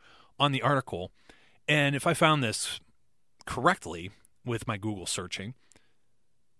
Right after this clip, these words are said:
you'll see that there isn't much of a price difference between Mike Wallace and Antonio Brown.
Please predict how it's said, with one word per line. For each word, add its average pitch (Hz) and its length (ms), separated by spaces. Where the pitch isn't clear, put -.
you'll 147 140
see 208 320
that 117 220
there 151 180
isn't 220 180
much 123 540
of 117 160
a 101 200
price - 360
difference 104 380
between 107 340
Mike 107 280
Wallace 107 460
and 123 120
Antonio 127 380
Brown. 117 380